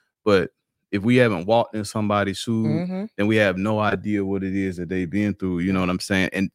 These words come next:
Speaker 1: and I think that's really why when I was telling you earlier that I wouldn't, I didn't really tap into it like that, was just because here are two people that none of us know.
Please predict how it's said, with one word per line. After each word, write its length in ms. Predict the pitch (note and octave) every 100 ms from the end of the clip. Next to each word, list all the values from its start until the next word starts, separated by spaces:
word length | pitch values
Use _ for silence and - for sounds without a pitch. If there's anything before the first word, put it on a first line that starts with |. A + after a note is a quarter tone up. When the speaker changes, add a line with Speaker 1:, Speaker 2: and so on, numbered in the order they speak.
| -
Speaker 1:
and 120 | A2
I 80 | A#2
think 240 | D#3+ C3
that's 200 | A#2+ A#2+ A#2
really 260 | A2+ G#2+
why 180 | G2+ G2+
when 160 | F#2 F#2+
I 60 |
was 80 | F2
telling 240 | - G2+
you 80 | F2+
earlier 300 | F2 F#2+ F2
that 100 | E2+
I 40 | F2
wouldn't, 380 | F2+ E2+ E2 - _ _ -
I 100 | F#2
didn't 120 | G2+
really 160 | F#2+ E2+
tap 380 | - G2+ F2+
into 380 | G2 A2+ - G2
it 40 | D2
like 240 | F2 E2
that, 160 | F2+ F2
was 120 | E2+
just 180 | F2 -
because 560 | E2+ - E2+ D#2 - _ _ _ _ _ _ _
here 240 | - D3+
are 60 | A#2+
two 260 | - D3+
people 500 | D3 B2+ G#2+ G2 G2 - _ _ _ -
that 180 | F2+
none 180 | F#2 B2
of 160 | A#2+ G#2+
us 160 | G2+
know. 340 | F#2+ F2 D#2+